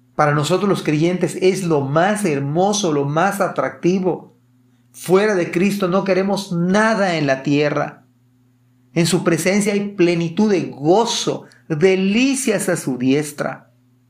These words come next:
Bendito sea nuestro amado Salvador Cristo. Que Él sea el máximo, el mayor, el único atractivo de nuestras vidas.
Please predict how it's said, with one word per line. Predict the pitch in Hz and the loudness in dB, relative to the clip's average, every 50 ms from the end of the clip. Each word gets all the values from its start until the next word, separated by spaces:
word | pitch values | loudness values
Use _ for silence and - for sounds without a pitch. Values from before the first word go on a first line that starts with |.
| _ _ _ _ _ _ _ _ _ _ _ _ - | _ _ _ _ _ _ _ _ _ _ _ _ -4
Bendito | - 139 143 131 127 123 123 165 196 208 202 208 185 170 | 0 0 0 0 0 -2 0 2 2 2 2 0 -2 -2
sea | - - 180 165 165 160 156 | 0 0 0 0 0 0 0
nuestro | 143 139 139 143 135 131 127 - - - | -2 -4 -4 -6 -6 -6 -6 -6 -6 -4
amado | - 120 123 123 123 139 143 147 151 151 147 | -4 -4 -2 -2 0 0 2 2 2 0 0
Salvador | - - 147 131 131 127 127 127 131 139 139 139 135 | -2 -2 -2 -2 0 0 -2 0 0 -2 -4 -6 -6
Cristo. | 143 131 135 127 - - - - - - - _ _ _ _ _ _ _ _ - - _ - | -6 -6 -6 -6 -8 -12 -12 -12 -14 -14 -16 _ _ _ _ _ _ _ _ -20 -20 _ -2
Que | - 147 180 | 2 2 2
Él | 220 233 | 2 2
sea | 226 - 233 220 214 | 0 0 2 0 0
el | 208 - - 165 | 0 -4 -6 -8
máximo, | 170 175 196 226 226 226 214 - - - 143 123 113 117 127 | -4 0 2 2 2 0 -2 -8 -8 -8 -8 -8 -6 -4 -4
el | 131 139 | -4 -2
mayor, | 147 156 165 180 165 143 139 180 196 202 196 202 - - - _ _ - | 0 0 0 0 0 -2 -2 0 0 0 0 -2 -6 -10 -18 _ _ 0
el | 175 165 165 165 165 - - | 2 2 0 -2 -6 -6 -2
único | 240 247 254 254 247 240 214 - - 180 | 0 2 2 2 0 -2 -4 -2 0 0
atractivo | 156 147 - 151 135 135 - - - - 190 202 208 180 190 185 175 180 - - - _ _ - | 0 0 -2 -2 -2 -2 -4 -6 -2 0 2 2 2 2 0 0 -2 -4 -8 -14 -20 _ _ -8
de | - 131 127 | -4 -4 -2
nuestras | 123 131 139 143 151 151 147 151 - - 147 139 139 127 113 110 | -2 0 0 2 2 0 0 -2 -4 -2 -2 -2 -2 -6 -8 -4
vidas. | 104 131 117 110 107 104 107 - - - - - - | -4 -4 -2 -2 -4 -4 -6 -8 -10 -12 -12 -14 -18